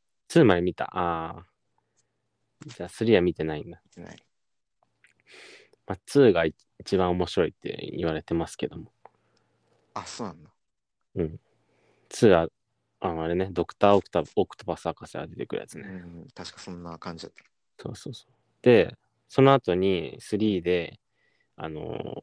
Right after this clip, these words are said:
Speaker 1: サンドマンって、あの、体が砂になっちゃう
Speaker 2: うん。
Speaker 1: 人と、あと、ベノムっ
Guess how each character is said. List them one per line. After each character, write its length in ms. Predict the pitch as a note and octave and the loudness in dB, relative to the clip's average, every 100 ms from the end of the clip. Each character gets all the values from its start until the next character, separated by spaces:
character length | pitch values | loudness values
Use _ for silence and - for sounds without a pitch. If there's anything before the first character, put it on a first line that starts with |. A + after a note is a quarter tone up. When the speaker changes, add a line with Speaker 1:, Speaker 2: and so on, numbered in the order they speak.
| - | -16
Speaker 1:
サ 180 | - B2+ | -2 4
ン 80 | B2 | 6
ド 120 | F2+ | 6
マ 100 | D#2+ | 2
ン 100 | - | -6
っ 20 | |
て、 140 | - - | -10 -10
あ 80 | |
の、 240 | - - - | -10 -12 -10
体 320 | - G2 F#2+ G2 | 2 4 6 4
が 80 | F2 | 0
砂 300 | - G2 F#2+ | -2 0 0
に 80 | |
な 80 | D#2 | -4
っ 40 | - | -10
ち 140 | - - | -12 -10
ゃ 20 | |
う 220 | - B2 - | -10 -14 -16
Speaker 2:
う 80 | A2+ | -12
ん。 480 | A2 F#2+ F2 E2 F#2 _ | -10 -10 -12 -16 -20 _
Speaker 1:
人 140 | F2+ | -6
と、 340 | E2+ A#2 G#2 D#2 | 0 4 4 4
あ 100 | F2 | -6
と、 180 | - D#2 | -6 0
ベ 160 | G2 | 2
ノ 120 | G#2+ | 2
ム 120 | |
っ 0 | E2 | 0